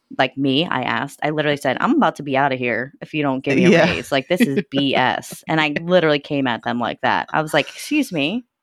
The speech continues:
Speaker 1: do you know what's happening?"
Speaker 2: Right.
Speaker 1: <laughs> Okay. Mm.
Speaker 2: Oh, you do? Okay, great. Let's
Speaker 1: Okay,
Speaker 2: fix it.
Speaker 1: yep. And it,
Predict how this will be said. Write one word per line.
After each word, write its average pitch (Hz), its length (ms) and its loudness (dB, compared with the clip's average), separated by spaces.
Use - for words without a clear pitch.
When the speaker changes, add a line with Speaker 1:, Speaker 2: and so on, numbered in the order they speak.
Speaker 1:
do - 80 -10
you 247 100 -2
know 262 120 2
what's 254 160 -2
happening?" 247 560 -2
Speaker 2:
Right. 170 380 0
Speaker 1:
<laughs> - 240 -20
Okay. 247 280 0
Mm. 262 200 0
Speaker 2:
Oh, 185 60 6
you 196 220 4
do? 190 360 6
Okay, 165 300 2
great. 143 280 0
Let's - 200 0
Speaker 1:
Okay, 160 120 2
Speaker 2:
fix - 180 -6
it. 226 60 0
Speaker 1:
yep. 208 260 -2
And 196 260 0
it, 196 220 -2